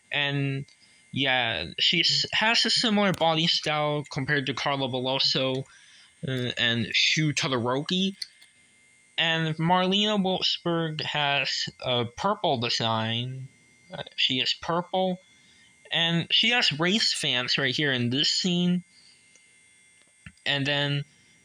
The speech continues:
mm, it's some sort of qualification, or one racer goes one at a time. And then Marlene, it was Marlena's turn, and she races and speeds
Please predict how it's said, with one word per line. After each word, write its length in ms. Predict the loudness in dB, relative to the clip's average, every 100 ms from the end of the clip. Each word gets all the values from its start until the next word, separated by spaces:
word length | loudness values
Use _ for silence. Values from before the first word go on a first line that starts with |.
| -20 -18 -8
mm, 340 | -6 -6 -6 -4
it's 240 | 0 0
some 120 | 2
sort 260 | 2 2 0
of 80 | -2
qualification, 1500 | 2 2 2 0 0 2 2 2 2 0 0 -2 -2 -4 -8 -4
or 440 | -2 0 0 -4 -8 _ -8
one 380 | -2 0 0 0
racer 420 | 0 2 2 0 0
goes 360 | 0 0 -2
one 320 | -2 -2 -2
at 140 | -2 -4
a 60 |
time. 440 | -4 -2 -2 -4 -8 -14 -16 -16 -12 -6
And 140 | -2
then 100 | 2
Marlene, 500 | 2 2 2 0 -2 -4
it 100 | -4
was 200 | -4 -2
Marlena's 680 | -2 0 -2 -2 0 -2 -2
turn, 300 | -2 0 0
and 100 | 2
she 420 | 2 2 0 -2 -10 -20 -20 _ -14 -10 -6 -2
races 680 | 0 0 0 0 -2 -2 -4
and 100 | -2
speeds 1000 | -2 -4 -6 -8 -4 -2 -2 -4 -6